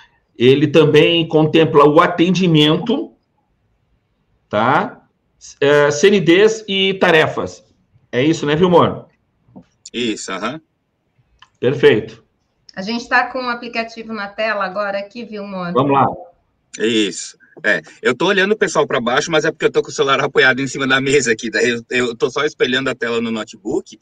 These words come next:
Speaker 2: aí eu vou demonstrar aqui, eu vou olhar pra, de vez em quando pra frente. Então aqui eu baixei ele agora há pouco também já, por isso que eu também já sabia da questão lá do, do três ponto zero, mas ele já baixou o quatro,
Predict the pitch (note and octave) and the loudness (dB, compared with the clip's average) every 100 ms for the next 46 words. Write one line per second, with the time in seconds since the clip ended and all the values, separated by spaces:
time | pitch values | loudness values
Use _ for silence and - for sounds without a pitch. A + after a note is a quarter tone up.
0 | _ _ - G#2+ A#2+ A#2+ C3 C3+ C3+ C3 | _ _ -2 0 0 0 -2 -2 -2 -6
1 | B2 B2+ A#2+ A#2 C3+ B3+ - - _ _ | -2 0 0 -2 -8 -8 -14 -20 _ _
2 | - G2+ G2+ A#2 A2+ A2+ G2+ - - - | -14 -12 -8 -6 -6 -6 -6 -8 -20 -20
3 | _ _ - G#2+ G#2 A2+ G#2+ G#2 F2+ - | _ _ -8 -6 -4 -6 -6 -6 -8 -16
4 | _ _ - E3 G3 E3+ E3 F3+ G3 F#3+ | _ _ -4 0 0 0 0 2 2 2
5 | E3 D3+ D3 - E3 F#3 D3 B2 F3 C3 | 2 2 0 0 -2 -2 -4 -4 -4 -4
6 | C3+ D#3 - C3 C#3 E3+ D#3 D#3 D3+ D3 | -4 -6 -6 -8 -6 -6 -2 -2 0 -2
7 | D3 C3 D3 C3+ C3 F#3 - C3+ C3 B2 | -2 -2 0 0 -2 -4 -4 -4 -2 -2
8 | A#2+ A2+ A#2 A2+ G#2+ - - - - _ | -2 -4 -4 -4 -4 -8 -20 -20 -20 _
9 | - D#3+ D3 C#3+ C#3 - C#3 C3 A#2+ B2+ | -4 0 2 0 -2 -2 -6 -4 -2 2
10 | D3 E3+ C3 A2 A2+ A#2 A#2 A#2 B2+ B2 | 2 0 -4 -4 -4 -4 -4 -4 -4 -6
11 | - A#2 B2 - | -4 -4 -4 -6